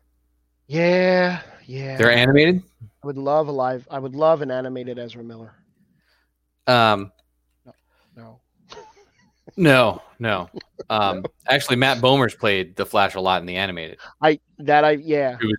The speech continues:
Speaker 2: great. Um,
Speaker 1: Didn't he
Speaker 2: and
Speaker 1: do it
Speaker 2: so has
Speaker 1: in Flash?
Speaker 2: Rosenbaum. Rosenbaum's been in the
Speaker 1: Yes.
Speaker 2: Flash quite a few times.
Speaker 1: Yes.
Speaker 2: Um, so I think they, um,
Speaker 1: He also was Lex Luthor, if you didn't know.
Speaker 2: Who? On, on a show?
Speaker 1: Yeah, he was on a, a show called Smallville.
Speaker 2: Oh, I've heard of it.
Speaker 1: He's mentioned
Speaker 2: That
Speaker 1: it
Speaker 2: is not
Speaker 1: a few
Speaker 2: on the
Speaker 1: times.
Speaker 2: poll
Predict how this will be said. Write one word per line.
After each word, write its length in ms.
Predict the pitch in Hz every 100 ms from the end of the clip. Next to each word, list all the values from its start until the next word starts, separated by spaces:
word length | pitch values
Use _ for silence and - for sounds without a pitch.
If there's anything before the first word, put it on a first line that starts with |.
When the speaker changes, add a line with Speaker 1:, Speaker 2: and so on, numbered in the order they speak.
| -
Speaker 2:
great. 260 | 113 101 - _ _
Um, 240 | 107 95 90
Speaker 1:
Didn't 80 | 220
he 60 | 127
Speaker 2:
and 140 | 254
Speaker 1:
do 60 | 254
it 40 |
Speaker 2:
so 60 | 165
has 40 | 165
Speaker 1:
in 0 |
Flash? 140 | 214 196
Speaker 2:
Rosenbaum. 260 | 202 87 - _ _ _ -
Rosenbaum's 420 | 151 196 165 104
been 120 | 160 113
in 40 |
the 40 |
Speaker 1:
Yes. 80 | 90
Speaker 2:
Flash 140 | 104 90 _
quite 100 | 110
a 40 | 95
few 140 | -
times. 220 | 85 - _ _ _ _ -
Speaker 1:
Yes. 100 | 131
Speaker 2:
Um, 240 | 123 113 - _ -
so 220 | - 156
I 140 | - 165
think 320 | - 185 -
they, 240 | 170 160
um, 240 | 156 147 143
Speaker 1:
He 60 | 214
also 260 | 196 -
was 140 | 170 139
Lex 220 | 160 -
Luthor, 340 | 151 147 135 123
if 100 | -
you 60 | 127
didn't 240 | 127 139
know. 180 | 135 - _ _ _ _ _ - - -
Speaker 2:
Who? 280 | 127 165 180 _
On, 220 | 117 120 127
on 200 | 113 107
a 20 |
show? 340 | 98 113 185 185 _ _ _ -
Speaker 1:
Yeah, 120 | 143
he 120 | 131
was 140 | 143
on 120 | 139 131
a, 140 | 123 135
a 60 |
show 200 | - 143
called 200 | 123 131
Smallville. 520 | - 127 123 117 113 _ _ -
Speaker 2:
Oh, 180 | 247 143 _ _
I've 60 |
heard 140 | - 120
of 60 |
it. 100 | - _ _ _ _ _
Speaker 1:
He's 180 | - 127
mentioned 320 | 139 127 -
Speaker 2:
That 100 | 147
Speaker 1:
it 80 | 151
Speaker 2:
is 40 | 123
not 180 | 135 135
Speaker 1:
a 20 |
few 60 | 131
Speaker 2:
on 40 |
the 80 | 117
Speaker 1:
times. 60 | -
Speaker 2:
poll 300 | 113 90